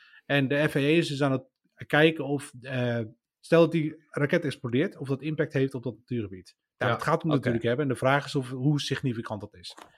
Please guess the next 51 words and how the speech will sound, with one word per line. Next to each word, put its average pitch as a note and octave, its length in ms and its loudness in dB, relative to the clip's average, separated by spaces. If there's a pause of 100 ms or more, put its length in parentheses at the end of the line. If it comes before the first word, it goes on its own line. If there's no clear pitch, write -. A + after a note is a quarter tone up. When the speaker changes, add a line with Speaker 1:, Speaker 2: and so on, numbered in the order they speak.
Speaker 2:
Ja. A2 120 -10
Speaker 1:
Als B2 100 2
Speaker 3:
Ja. G3 60 0
Speaker 1:
het B2+ 100 -4
niet E3 180 2
significant D3 600 -2
is, A#2+ 80 -8
krijgen A2+ 220 0
ze A#2 60 0
approval. C#3+ 420 -4
Als A#2 180 -8
het G#2+ 120 -12
wel A#2+ 200 0
significant C#3 600 -8
is, C3 100 -10
moeten B2 180 -4
ze B2 60 -14
onderzoeken A2+ 560 -6 (600)
hoe D#3 180 6
significant E3+ 760 0 (420)
en B2+ 340 -2 (100)
wat C3 160 0
ze - 80 -6
daarvoor C3 260 4
moeten B2+ 180 0
doen C3+ 140 0
om B2 60 0
dat, A#2+ 240 0
eh, A#2 120 0
zeg A2 200 -6
maar, G#2+ 280 -6
om A2+ 120 -8
daar A2+ 120 -4
iets G#2+ 120 -8
aan G#2+ 100 -6
te G#2+ 100 -12
doen. G2+ 200 -10
Misschien F#2+ 240 -4
moeten A2 160 -2
ze A2+ 60 -4
net A2+ 200 0
Speaker 3:
Oké. C#3 100 0
Speaker 1:
ophangen, G#2+ 400 -6
weet G2+ 100 -8
je - 60 -16
wel, B2 80 -2
zoiets. G2 420 -10 (180)
Speaker 2:
Ja. A2 180 -8
Speaker 3:
Ja. G#2 220 -6
Speaker 1:
Ehm, B2 340 4
Speaker 3:
Oké. - 220 -10